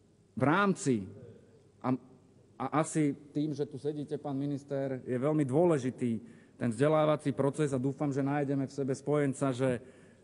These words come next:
tie materiály, ktoré často tvoria, e,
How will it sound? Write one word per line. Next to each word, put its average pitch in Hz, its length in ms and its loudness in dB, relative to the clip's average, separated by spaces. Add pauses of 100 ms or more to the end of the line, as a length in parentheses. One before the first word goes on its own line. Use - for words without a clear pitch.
tie 135 480 2 (960)
materiály, 139 800 2
ktoré 143 400 2
často 160 640 2 (1120)
tvoria, 151 560 6
e, - 20 -16